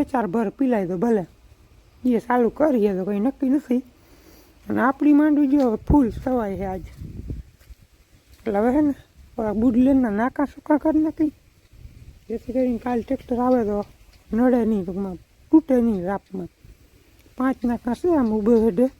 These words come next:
ઝાડવા ઉપાડીને ચોખ્ખા કરી નાખીને પડે. નાકા ચોખ્ખા કરવાનું મુહૂર્ત નથી આજ.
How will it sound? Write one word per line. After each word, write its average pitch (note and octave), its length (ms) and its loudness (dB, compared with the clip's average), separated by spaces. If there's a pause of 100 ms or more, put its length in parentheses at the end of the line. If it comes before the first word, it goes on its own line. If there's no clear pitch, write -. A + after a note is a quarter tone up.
(1300)
ઝાડવા A#3 400 2
ઉપાડીને A#3+ 340 -2
ચોખ્ખા A#3+ 320 -4
કરી G#3+ 240 -6
નાખીને F3+ 380 -8
પડે. F3+ 200 -14 (1800)
નાકા D4 360 -6
ચોખ્ખા D#4+ 360 -6
કરવાનું D4+ 400 -4
મુહૂર્ત C#4+ 340 -6
નથી C4 300 -10
આજ. G#3 140 -8